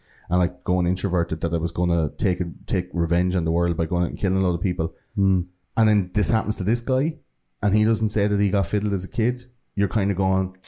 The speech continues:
Speaker 1: Factor X sounds like, you know, your fucking uncle fingered you or something, and you're just not, you're just making up a thing to make
Speaker 2: Yeah,
Speaker 1: yourself.
Speaker 2: aye.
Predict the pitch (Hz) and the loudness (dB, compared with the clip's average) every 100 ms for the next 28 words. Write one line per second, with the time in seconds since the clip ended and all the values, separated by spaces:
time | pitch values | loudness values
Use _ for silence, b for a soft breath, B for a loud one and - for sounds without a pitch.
0 | - - b b b b b b - 117 | -10 -12 b b b b b b -2 -2
1 | 120 113 120 - - 110 101 98 92 - | 0 0 0 0 -2 0 0 0 -2 -8
2 | _ _ - 101 85 78 73 - - _ | _ _ -2 0 2 0 -4 -14 -20 _
3 | _ 95 90 - 90 87 82 92 - 85 | _ -2 -2 0 -2 0 0 0 0 -2
4 | - 85 95 98 92 85 - 82 80 80 | 0 0 0 2 2 2 -2 -2 0 0
5 | 82 - 90 62 85 85 92 87 92 90 | 0 0 -2 0 0 0 2 0 2 0
6 | - - 98 98 95 95 95 95 92 85 | 0 2 4 6 6 6 6 4 4 2
7 | - B B B | -4 B B B